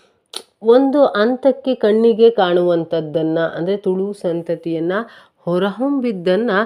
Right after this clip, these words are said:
ಆ, ಕಣ್ಣಿಗೆ ಕಾಣ್ತಾ ಇದೆ ಅನ್ನೋದನ್ನ ನಾವು ನೋಡ್ಬೇಕಾಗತ್ತೆ. ಅಂದ್ರೆ ಒಂದ್ ಹಂತಕ್ಕೆ ಸಾಳ್ವ ಸಂತತಿ ಮೂಲೆ ಗುಂಪಾಗಿದೆ, ತುಳು ಸಂತತಿ ಹೊರಹೊಮ್ತಾ ಇದೆ ಅನ್ನೋದನ್ನ ನಾವು ಗಮನಿಸ್ಬೇಕಾಗತ್ತೆ.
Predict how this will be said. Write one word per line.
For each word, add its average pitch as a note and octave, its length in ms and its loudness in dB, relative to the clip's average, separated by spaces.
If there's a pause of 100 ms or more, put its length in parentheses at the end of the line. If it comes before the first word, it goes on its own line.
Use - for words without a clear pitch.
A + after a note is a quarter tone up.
(340)
ಆ, E3 300 -2
ಕಣ್ಣಿಗೆ C4 640 0
ಕಾಣ್ತಾ F#3 600 -2
ಇದೆ G3+ 340 2
ಅನ್ನೋದನ್ನ F3+ 640 -4 (140)
ನಾವು F#3+ 360 -2
ನೋಡ್ಬೇಕಾಗತ್ತೆ. E3 840 -4
ಅಂದ್ರೆ F#3+ 220 -4
ಒಂದ್ B3 400 0
ಹಂತಕ್ಕೆ A#3+ 600 -2
ಸಾಳ್ವ F3 420 -4
ಸಂತತಿ E3+ 560 -8
ಮೂಲೆ F#3+ 440 0
ಗುಂಪಾಗಿದೆ, A3+ 840 -4 (380)
ತುಳು C#4+ 240 -4
ಸಂತತಿ F#3+ 680 -6 (280)
ಹೊರಹೊಮ್ತಾ A#3 680 -4
ಇದೆ F#3 240 -2
ಅನ್ನೋದನ್ನ E3+ 480 -4
ನಾವು F#3+ 260 -4
ಗಮನಿಸ್ಬೇಕಾಗತ್ತೆ. D3+ 1000 -10